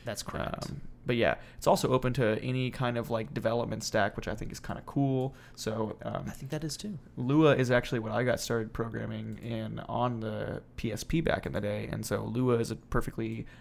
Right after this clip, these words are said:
Speaker 2: capable thing. So it's, that's not gonna be compiled natively. That's a scripting language, really easy to get started, really easy to code on the fly and test. Uh, that was really, like, my first language I dove deep into. Um, ended up making a, I think my first thing I made was, like, a Trogdor game.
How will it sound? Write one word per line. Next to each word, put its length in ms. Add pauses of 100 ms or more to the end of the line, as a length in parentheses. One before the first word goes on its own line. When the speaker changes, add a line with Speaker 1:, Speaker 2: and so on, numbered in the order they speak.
(260)
Speaker 2:
capable 420
thing. 280
So 220
it's, 120
that's 240
not 140
gonna 100
be 80
compiled 420
natively. 340
That's 180
a 20
scripting 440
language, 460 (300)
really 280
easy 240
to 100
get 160
started, 420
really 220
easy 340
to 220
code 260
on 120
the 40
fly 380
and 160
test. 460 (280)
Uh, 280 (360)
that 60
was 100
really, 160
like, 160
my 140
first 260
language 280
I 100 (400)
dove 260
deep 220
into. 500 (680)
Um, 300
ended 160
up 60
making 320
a, 200 (120)
I 40
think 100
my 60
first 240
thing 100
I 40
made 180
was, 100
like, 100
a 40
Trogdor 600
game. 320